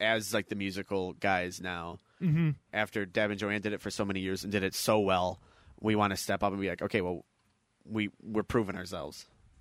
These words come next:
Speaker 1: And if we do the three that we wanna do, then we are definitely proving ourselves. And I think Sweeney's a great way to start because it is insane. <laughs> So,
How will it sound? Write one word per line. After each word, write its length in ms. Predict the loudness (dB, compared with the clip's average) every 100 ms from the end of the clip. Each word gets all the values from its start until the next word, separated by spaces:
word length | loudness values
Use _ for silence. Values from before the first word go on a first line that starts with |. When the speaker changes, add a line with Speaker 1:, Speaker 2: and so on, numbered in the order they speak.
| -10
Speaker 1:
And 80 | -4
if 80 | 0
we 100 | 0
do 220 | 2 2
the 120 | 2
three 180 | 0 2
that 100 | 2
we 80 | 2
wanna 240 | 0 0 0
do, 120 | -2
then 140 | -2
we 100 | -2
are 80 | -4
definitely 460 | -2 0 0 -2 -2
proving 320 | -4 -4 -6
ourselves. 540 | -6 -4 -4 -6 -12 -18 -20 -20 _ _
And 260 | -2 -2 -2
I 60 | -2
think 140 | -4
Sweeney's 440 | -4 -4 -6 -8 -10 -10
a 80 | -10 _
great 260 | -2 0 0
way 320 | -2 -4 -10 _ _ _ _
to 100 | -10
start 440 | -8 -2 0 0 -6
because 280 | -10 -8 -8
it 100 | -10
is 220 | -10 -14
insane. 600 | -14 -12 -10 -10 -12 -16 -16
<laughs> 80 |
So, 520 | -10 -4 0 0 -2